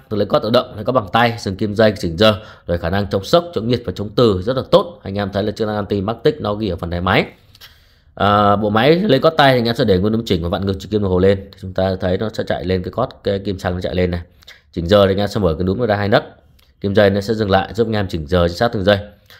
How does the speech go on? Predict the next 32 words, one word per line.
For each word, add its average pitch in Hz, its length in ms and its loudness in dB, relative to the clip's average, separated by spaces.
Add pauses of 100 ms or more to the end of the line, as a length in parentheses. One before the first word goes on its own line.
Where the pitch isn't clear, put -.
(200)
Đồng 98 120 -4
hồ 107 120 4
có 110 120 2
lịch 110 140 0
ngày, 95 280 0
anh 95 160 -6
em 98 100 -2
vặn 90 160 -6
góc 107 140 0
mười 95 100 -4
hai 95 160 -2
giờ, 87 160 2
lịch 85 120 -4
ngày 87 140 -2
không 90 140 -4
nhảy 82 180 -2
thì 82 140 -8
đang 85 220 -2
giờ 82 100 -2
buổi 80 160 -6
chiều. 92 180 0 (720)
Ở - 100 -12
đây 82 160 -2
em 82 100 -4
đang 80 140 -8
để 76 140 -8
mức 87 160 -6
khoảng 78 160 -10
năm 82 140 -8
giờ 82 120 -4
chiều 82 220 -2
nhá. 92 180 -2